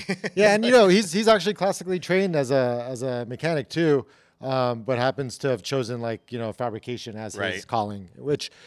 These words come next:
Speaker 2: which is, it's clear why, because the guy can really do anything and
Speaker 1: Yeah.
Speaker 2: everything.
Speaker 1: Yeah, and I'm looking at the, at the swing out that's on that thing. It's pretty impressive, actually.
Speaker 2: Yeah,
Speaker 1: You know, it
Speaker 2: no.
Speaker 1: looks all getting ready to be painted up almost.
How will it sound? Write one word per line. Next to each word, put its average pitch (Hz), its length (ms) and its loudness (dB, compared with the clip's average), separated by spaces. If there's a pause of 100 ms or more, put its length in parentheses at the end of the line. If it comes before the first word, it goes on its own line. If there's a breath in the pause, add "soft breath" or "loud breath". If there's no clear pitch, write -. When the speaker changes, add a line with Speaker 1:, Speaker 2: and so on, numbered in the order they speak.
(120 loud breath)
Speaker 2:
which 156 220 4
is, 131 220 2
it's 165 180 -4
clear 165 260 6
why, 131 300 8
because 120 260 -2
the 123 60 -2
guy 127 200 2
can 113 160 -4
really 117 240 -2
do 110 300 -8
anything 110 520 -14 (220 soft breath)
and 110 80 -10
Speaker 1:
Yeah. 95 80 -4
Speaker 2:
everything. 98 360 -14 (320)
Speaker 1:
Yeah, 85 240 -8
and 117 80 -8
I'm 131 80 -10
looking 135 260 -10
at 107 120 -10
the, 101 80 -18 (100)
at 110 100 -14
the - 80 -20
swing 117 260 -18
out 90 140 -14
that's 92 160 -16
on 92 140 -12
that 92 160 -14
thing. 95 140 -16
It's 90 120 -18
pretty 107 200 -18
impressive, 95 460 -16
actually. 107 380 -20 (240)
Speaker 2:
Yeah, 110 160 -10
Speaker 1:
You 92 60 -14
know, 98 60 -12
it - 20 -10
Speaker 2:
no. 101 60 -12
Speaker 1:
looks - 140 -16
all 95 360 -10
getting 104 160 -16
ready 104 180 -12
to 95 120 -16 (140)
be 101 180 -20 (300)
painted 104 300 -18
up 101 140 -10
almost. 98 400 -18